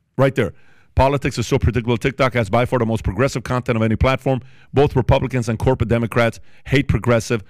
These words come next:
So look at what they're looking to shut down now, TikTok. So he's right. The progressive camp, they don't want TikTok to be going down. And so you don't do that before you do it now.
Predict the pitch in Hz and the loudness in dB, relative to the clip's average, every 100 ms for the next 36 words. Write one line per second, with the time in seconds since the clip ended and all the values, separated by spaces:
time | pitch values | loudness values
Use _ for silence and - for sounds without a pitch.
0 | - _ - 123 139 143 101 127 - 135 | -20 _ -2 0 2 -2 2 0 2 0
1 | 117 127 - 127 117 - 123 117 120 92 | 2 0 -2 -6 -6 -6 -4 -6 -6 -8
2 | 87 117 101 69 _ _ - - - - | -6 -6 -6 -10 _ _ -4 -2 0 -4
3 | - - - - - 160 151 - _ _ | -6 -16 -20 -20 0 4 4 0 _ _
4 | 165 190 110 139 214 135 135 - 123 110 | 0 2 2 0 0 -2 -4 0 0 0
5 | 202 - 139 - 180 143 - - - _ | -2 -2 -6 -2 0 0 -4 -10 -14 _
6 | _ _ - 92 160 233 240 233 262 220 | _ _ -16 0 2 2 2 0 -2 0
7 | 156 - 120 - 110 104 101 90 82 50 | -4 0 -2 0 -4 -2 -4 -4 -8 -10
8 | - _ _ _ _ - 104 - 110 98 | -20 _ _ _ _ -6 -4 0 0 0
9 | - - - - 123 120 98 110 101 92 | -6 -18 -20 -2 2 2 0 -2 -2 -6
10 | - 92 85 92 85 87 85 | -6 -6 -4 -4 -4 -8 -10